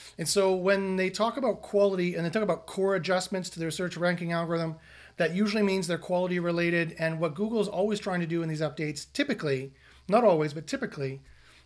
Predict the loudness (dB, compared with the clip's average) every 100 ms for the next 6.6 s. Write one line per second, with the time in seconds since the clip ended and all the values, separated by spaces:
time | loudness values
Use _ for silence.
0 | _ 2 4 4 0 -4 0 0 0 0
1 | 2 2 0 -2 -2 0 0 0 0 0
2 | -2 0 2 0 -2 -2 -2 0 -2 -2
3 | -2 -2 -2 -2 -2 -2 -8 -6 -6 -6
4 | -6 -6 -6 -8 -12 -16 _ -20 -20 -20
5 | -14 -2 4 6 6 2 0 0 2 2
6 | 2 2 0 -4 -6 -10